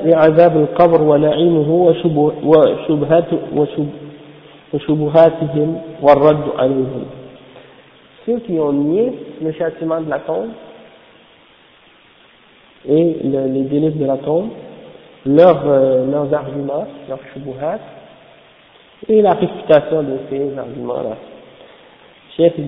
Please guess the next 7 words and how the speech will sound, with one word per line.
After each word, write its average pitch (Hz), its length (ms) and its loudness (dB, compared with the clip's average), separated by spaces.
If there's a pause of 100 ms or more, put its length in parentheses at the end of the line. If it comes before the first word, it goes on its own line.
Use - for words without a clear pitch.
dit, 160 240 -2
أنكرت 175 500 2
الملاحدة 151 720 2
والزنادقة 147 880 2
عذاب 147 400 2
القبر 151 420 2
ونعيمه. 139 680 -2